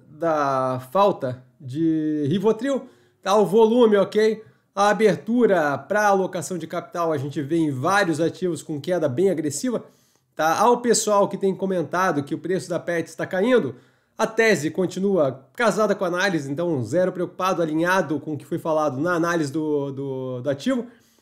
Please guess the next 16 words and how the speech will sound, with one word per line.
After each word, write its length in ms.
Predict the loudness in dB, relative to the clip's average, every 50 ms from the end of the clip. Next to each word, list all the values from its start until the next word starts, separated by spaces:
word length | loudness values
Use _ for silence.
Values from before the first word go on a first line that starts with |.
| _ _ -6
o 80 | -6 -4
que 120 | -2 -4
significa 400 | -2 0 0 0 0 2 0 0
dizer 260 | 0 4 4 4 4
que 100 | 2 -2
com 300 | -10 -4 2 4 4 6
a 80 | 4 4
continuidade 580 | 2 0 -2 0 -2 -2 -2 0 -2 -4 -2
da 140 | -2 -4 -4
queda, 500 | -4 0 0 2 2 2 0 -2 -6 -6 -14 _ _ _ _ -6
a 80 | -4
gente 260 | -2 -2 0 0 -2 0
vai 260 | 2 2 4 2 2
ter 340 | 0 0 -2 -2 -2 -4 -10 -18 _ _ _
continuidade 680 | 0 2 2 2 2 2 2 2 2 2 2 0 0 0
do, 200 | 2 2 2